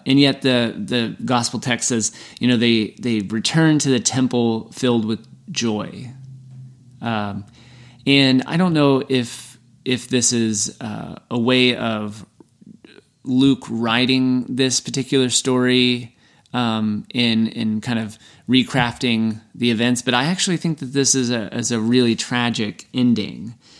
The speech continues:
Uh, and, you know, the story goes on, but I, I think about if this were,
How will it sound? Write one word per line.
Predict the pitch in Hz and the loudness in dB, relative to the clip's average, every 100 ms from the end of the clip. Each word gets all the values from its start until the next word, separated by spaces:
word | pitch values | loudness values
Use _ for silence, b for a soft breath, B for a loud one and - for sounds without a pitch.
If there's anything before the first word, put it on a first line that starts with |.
| b b | b b
Uh, | 113 104 95 92 101 b b b | -6 -4 -4 -8 -14 b b b
and, | 135 127 120 113 | 0 2 2 2
you | 131 | 0
know, | 120 | 0
the | 117 | 0
story | - 151 139 120 113 104 - - 120 - 107 127 | 2 4 4 4 0 -4 -12 -10 -10 -10 -8 -2
goes | 127 117 107 | 0 2 2
on, | 135 131 113 107 | 2 2 2 -2
but | 104 117 101 - _ | -2 -4 -4 -10 _
I, | 123 120 - | -4 -2 -4
I | 123 | -2
think | 160 151 | 0 2
about | 131 117 110 - | 2 2 0 -4
if | 127 - | -10 -4
this | 135 120 | -2 0
were, | 117 110 107 104 | 0 0 -2 -4